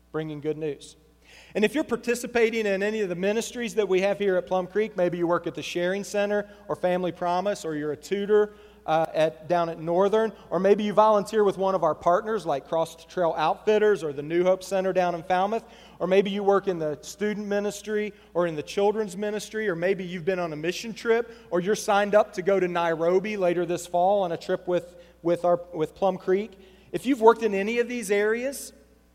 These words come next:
you've had the opportunity to share good news about Jesus. In fact, all of our ministries here are designed with that in mind. That's the focus of everything we do here, sharing the good news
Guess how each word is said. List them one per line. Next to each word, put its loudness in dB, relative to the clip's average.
you've -8
had -4
the -2
opportunity -6
to -10
share -4
good -4
news -8
about -6
Jesus. -10
In -6
fact, 2
all 8
of 2
our 6
ministries 0
here -4
are 4
designed 2
with 0
that 2
in 0
mind. 2
That's 0
the -2
focus 2
of -4
everything 0
we -4
do -2
here, -2
sharing 2
the 0
good -2
news -2